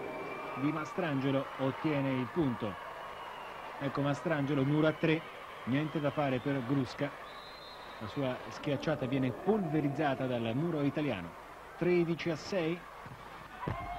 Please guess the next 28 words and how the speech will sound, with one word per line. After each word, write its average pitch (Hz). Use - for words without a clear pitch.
Ancora 165
un 180
muro 175
devastante, 170
questa 151
volta 170
di 151
Nuzzo 170
da 151
parte 156
dell'Italia. 151
Quattordici 175
a 156
sei, 151
quattordici 175
a 160
sei. 160
È 151
un'altra 170
Italia, 160
si -
è 143
completamente 165
trasformata 175
rispetto 147
al 139
terzo 175
set, 165